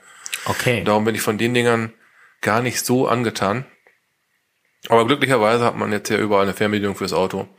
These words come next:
Speaker 2: so dass man sich eigentlich nur um die Türdichtung kümmern muss. Und da hilft immer, äh, Glycerin oder Glycerinstift.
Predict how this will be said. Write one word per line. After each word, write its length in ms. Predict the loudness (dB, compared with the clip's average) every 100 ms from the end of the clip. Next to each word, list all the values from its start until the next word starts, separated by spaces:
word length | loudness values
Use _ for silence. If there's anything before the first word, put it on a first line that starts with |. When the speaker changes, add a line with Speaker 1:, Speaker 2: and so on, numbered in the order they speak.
| _ -20 -20 -20 _
Speaker 2:
so 120 | 0
dass 120 | 2
man 80 | 2
sich 100 | 0
eigentlich 160 | 0 0
nur 140 | 0
um 60 | 0
die 80 | 0
Türdichtung 480 | 0 0 0 0 -2
kümmern 260 | -2 -4
muss. 180 | -4 -6
Und 200 | -6 -2
da 220 | 0 2
hilft 300 | 2 0 -2
immer, 720 | -8 -4 0 2 2 2 0 0
äh, 20 |
Glycerin 680 | -4 -6 -4 -4 -6 -8 -10
oder 200 | -8 -6
Glycerinstift. 760 | -6 -6 -6 -4 -4 -6 -8